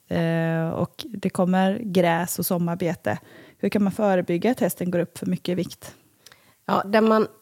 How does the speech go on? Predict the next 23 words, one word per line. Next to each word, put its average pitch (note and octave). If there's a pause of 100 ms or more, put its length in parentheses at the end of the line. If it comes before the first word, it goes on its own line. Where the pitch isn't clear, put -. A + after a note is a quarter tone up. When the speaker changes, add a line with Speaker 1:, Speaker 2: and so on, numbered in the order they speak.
(200)
Speaker 2:
eh, F3+
behöver F#3+
göra, A3
det G3+
är C3
att D3 (180)
helt D#3+
enkelt B2
hjälpa B2
hästarna C3
att -
begränsa C#3+ (100)
intaget. F3 (360)
Och -
det F#3+
här A#3+
kan C#4
man B3+
göra D#3
på C3
lite C3+
olika E3+
sätt. -